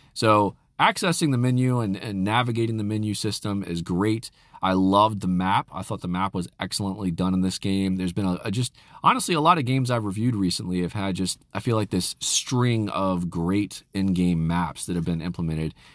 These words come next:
And I feel like developers have gotten better and better and kinda know what, hey, this is what a good in-game map is.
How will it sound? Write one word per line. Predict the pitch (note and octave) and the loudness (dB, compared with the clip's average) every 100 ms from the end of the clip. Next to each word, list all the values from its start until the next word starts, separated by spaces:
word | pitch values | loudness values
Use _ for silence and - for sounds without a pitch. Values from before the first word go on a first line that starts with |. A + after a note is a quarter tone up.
| - | -10
And | A2 G2+ G2+ | -2 0 2
I | G2+ | 0
feel | C#3+ | 2
like | B2 A2 | 0 0
developers | G2+ G#2+ G2+ G2 | -2 -2 -2 -2
have | F#2+ | -2
gotten | G#2 F2 F2 | -4 -4 -2
better | F2 F#2+ | 0 0
and | G2 | 0
better | F#2 F#2+ G2 F2+ | 0 0 0 0
and | F2+ | 0
kinda | G2 A2 | -2 0
know | F2+ F2+ G2+ | 2 4 4
what, | G2 F2+ F#2 F2 | 4 2 0 -2
hey, | G2 F#2+ | -2 0
this | F2 A2 | 0 -2
is | E3 | -6
what | E3 D3+ | -6 -6
a | |
good | F#2 A2 G2+ | -4 -2 -2
in-game | E2+ F#2+ F2 F2 E2+ | -2 -2 0 0 0
map | F2 F2 - | 0 -2 -4
is. | G2+ G2+ D#2 D#2 | 0 2 0 -4